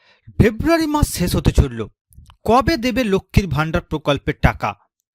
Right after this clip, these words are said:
বন্ধুরা, বাংলার মা বোনেদের আর্থিক উন্নয়নের জন্য দু হাজার একুশ সালে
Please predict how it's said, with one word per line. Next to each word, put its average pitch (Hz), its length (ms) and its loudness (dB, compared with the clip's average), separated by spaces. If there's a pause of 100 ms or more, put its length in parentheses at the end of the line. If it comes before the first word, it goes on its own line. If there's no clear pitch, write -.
(720)
বন্ধুরা, 311 320 2
বাংলার 240 540 0
মা 196 220 0 (100)
বোনেদের 240 380 -2 (100)
আর্থিক - 360 -2 (100)
উন্নয়নের 151 520 -2
জন্য 185 240 -2 (340)
দু 123 160 -2
হাজার 165 220 2
একুশ 165 400 -4
সালে 190 260 2